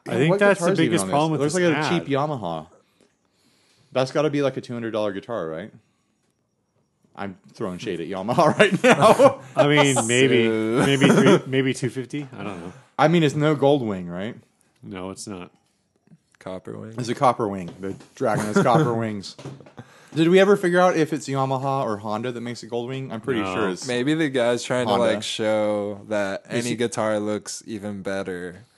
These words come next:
Speaker 2: Held
Speaker 3: in
Speaker 2: by
Speaker 3: this
Speaker 2: a
Speaker 3: stand.
Speaker 2: held by a dragon.
Speaker 3: Yeah.
Speaker 2: He did have a banjo in there.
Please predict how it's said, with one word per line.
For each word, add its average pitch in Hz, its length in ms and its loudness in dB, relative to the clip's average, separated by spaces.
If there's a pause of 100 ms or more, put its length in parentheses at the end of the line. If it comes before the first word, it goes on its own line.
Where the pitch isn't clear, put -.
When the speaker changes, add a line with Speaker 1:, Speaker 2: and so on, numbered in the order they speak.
(140)
Speaker 2:
Held 104 160 -4
Speaker 3:
in - 20 -8
Speaker 2:
by 98 120 -2
Speaker 3:
this 92 100 -4
Speaker 2:
a - 40 -4
Speaker 3:
stand. 90 520 -8
Speaker 2:
held 104 160 -8
by 98 100 -4
a 95 60 -6
dragon. 98 500 -8
Speaker 3:
Yeah. 90 320 -6 (1120)
Speaker 2:
He 131 100 -8
did 151 140 0
have 170 140 2
a 131 60 -2
banjo 107 520 -8
in 82 80 -12
there. 85 320 -14